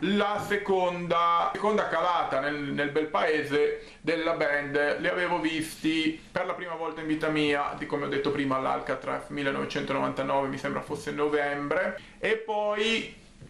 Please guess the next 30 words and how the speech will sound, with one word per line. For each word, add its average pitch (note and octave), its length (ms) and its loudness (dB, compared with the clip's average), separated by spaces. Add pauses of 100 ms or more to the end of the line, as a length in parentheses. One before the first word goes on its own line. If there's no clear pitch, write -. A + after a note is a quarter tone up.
(120)
in A#3+ 200 2
occasione G#3+ 480 2
del G3+ 160 2
Monza C4 340 2
Rock G3+ 380 2
Festival G#3 880 0
nel G3+ 240 0
duemila, G3 580 4
nella F#3+ 320 2
stessa G#3 380 0
location F3+ 580 0
dove F3 200 2
quest'anno E3+ 500 -2
fanno C#3 440 -2
il E3 140 -2
Gozo D3 320 2
Metal D3 420 -2
il D#3+ 120 0
due D3+ 180 0
giugno, D3+ 380 0
vale D#3+ 260 2
a D3+ 60 2
dire D3+ 340 2
l'autodromo E3+ 800 0
di G3 120 0
Monza, C#3 540 0
o G#3+ 220 0
headliner E3 840 0
Alanis D3 420 0
Morissette. B2 640 -4